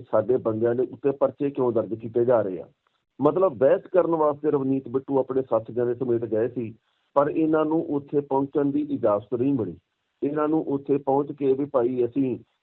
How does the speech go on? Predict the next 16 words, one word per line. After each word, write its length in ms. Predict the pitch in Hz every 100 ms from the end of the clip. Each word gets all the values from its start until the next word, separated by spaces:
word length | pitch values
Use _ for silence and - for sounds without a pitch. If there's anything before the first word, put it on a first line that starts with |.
| -
ਗੱਲ 180 | 127 135
ਕਰੀਏ, 380 | 135 131 123 131
ਆਮੋ 240 | 131 147
ਸਾਹਮਣੇ 320 | 143 135 135
ਗੱਲ 220 | 143 147 120
ਕਰੀਏ, 340 | 123 113 147
ਇਹ 180 | 156 151
ਨਹੀਂ 220 | 139 160
ਜਾਣ 260 | 135 127 123
ਦਿੱਤਾ। 180 | 123
ਸਿਕਿਉਰਿਟੀ 580 | 147 156 147 156 156 165
ਨੇ 100 | 160
ਇਹਨਾਂ 240 | 147 139 139
ਨੂੰ 120 | 135
ਰੋਕ 220 | 120 110
ਲਿਆ 180 | 98